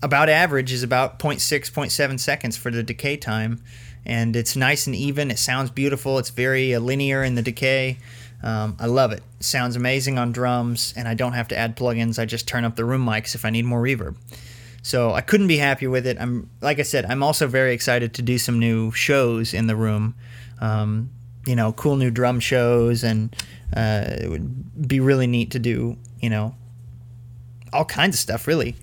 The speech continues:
But, um, so that's that. Uh,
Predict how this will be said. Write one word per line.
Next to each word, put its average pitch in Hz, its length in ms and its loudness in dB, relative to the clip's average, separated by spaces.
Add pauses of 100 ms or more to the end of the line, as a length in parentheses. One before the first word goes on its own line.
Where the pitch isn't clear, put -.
(520)
But, 135 360 4
um, 127 440 2
so - 140 0
that's 160 300 4
that. 151 360 4 (560)
Uh, 120 540 0